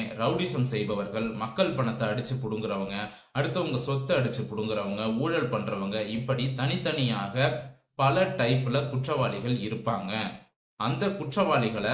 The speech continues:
அந்தந்த கவர்மெண்ட் தேடி கண்டுபிடிச்சு அவங்கள கைது பண்ணி அவங்க நாட்டு சட்டப்படி தண்டனை வாங்கி கொடுப்பாங்க. இது உலகம் முழுவதும் இருக்கக்கூடிய ஒரு நடைமுறை. இப்போ இந்த உலகத்திலேயே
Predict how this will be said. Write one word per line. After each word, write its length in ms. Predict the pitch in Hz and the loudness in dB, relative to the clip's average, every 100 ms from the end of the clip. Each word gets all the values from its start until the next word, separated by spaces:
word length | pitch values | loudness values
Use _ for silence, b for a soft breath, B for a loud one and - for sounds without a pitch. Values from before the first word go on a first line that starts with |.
| 135 | 0
அந்தந்த 400 | 131 160 175 143 | -2 2 2 2
கவர்மெண்ட் 640 | 120 117 160 165 127 135 143 | 2 4 4 2 0 0 0
தேடி 320 | 131 131 131 | 2 4 4
கண்டுபிடிச்சு 640 | 113 123 117 101 - 147 | 4 2 0 -4 -4 -2
அவங்கள 420 | 151 135 127 117 | 0 0 0 0
கைது 320 | 123 123 127 117 | 0 2 2 0
பண்ணி 580 | 107 113 - - - - | -2 -2 -2 -4 -10 0
அவங்க 300 | 131 131 151 | 2 2 2
நாட்டு 280 | 139 147 143 | 2 0 -2
சட்டப்படி 600 | 123 - 131 110 107 110 | -2 0 0 2 0 2
தண்டனை 360 | 113 135 139 | 2 4 4
வாங்கி 280 | 120 104 104 | 2 0 -4
கொடுப்பாங்க. 560 | 101 98 98 127 190 151 | -4 -2 -2 0 0 -2
இது 280 | 170 165 | -2 -2
உலகம் 380 | 143 196 208 185 | 2 2 2 0
முழுவதும் 460 | 151 147 135 135 107 | 0 0 2 2 0
இருக்கக்கூடிய 720 | 110 - 110 107 98 147 156 | 0 -2 -2 -4 -2 0 0
ஒரு 180 | - 123 | 0 0
நடைமுறை. 680 | 104 107 117 98 90 - - _ _ _ _ _ | 2 2 0 -2 -6 -10 -18 _ _ _ _ _
இப்போ 680 | - 185 196 117 131 214 - 117 | -4 -2 4 6 6 6 2 4
இந்த 160 | 135 | 6
உலகத்திலேயே 1000 | 127 180 226 220 196 175 151 147 104 117 | 6 6 6 4 4 4 4 2 4 2